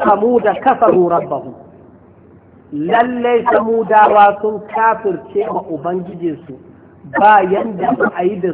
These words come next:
su ba su musulunta su ki. Suka kafurce, suka ci gaba da yaƙi da addinin Allah, suka ci gaba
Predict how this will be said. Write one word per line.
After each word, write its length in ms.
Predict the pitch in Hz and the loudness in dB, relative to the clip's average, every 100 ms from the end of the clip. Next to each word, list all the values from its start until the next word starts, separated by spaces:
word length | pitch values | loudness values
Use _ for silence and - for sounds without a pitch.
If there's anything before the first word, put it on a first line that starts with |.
| - | -4
su 140 | 196 | -6
ba 180 | 180 196 | -4 -4
su 80 | - | -6
musulunta 580 | 147 143 151 175 180 - - | -10 -12 -6 -6 -6 -10 -12
su 60 | 151 - | -12 -12
ki. 220 | 160 - - - - - | -16 -16 -20 -20 -20 -18
Suka 260 | 233 - 208 | -10 -2 -2
kafurce, 880 | - 233 233 240 240 - 233 220 - - - - | 2 4 6 4 0 -2 0 0 -2 -10 -16 -10
suka 240 | 277 - 233 - | -4 -2 -2 -2
ci 120 | 269 | -2
gaba 680 | - - - - - - - - - 165 156 | 2 4 6 6 2 -4 -16 -20 -20 -6 2
da 80 | |
yaƙi 640 | 208 214 254 262 262 254 190 | 6 8 6 4 0 -6 0
da 120 | 196 190 | 2 2
addinin 580 | - - - 247 233 208 | -2 -4 -8 -2 -2 2
Allah, 380 | 254 240 208 156 - - - - | 2 4 2 2 -4 -16 -20 -14
suka 240 | - 320 - | -6 -6 -6
ci 100 | - | 2
gaba 640 | - - 226 240 - - | 4 6 6 4 0 -14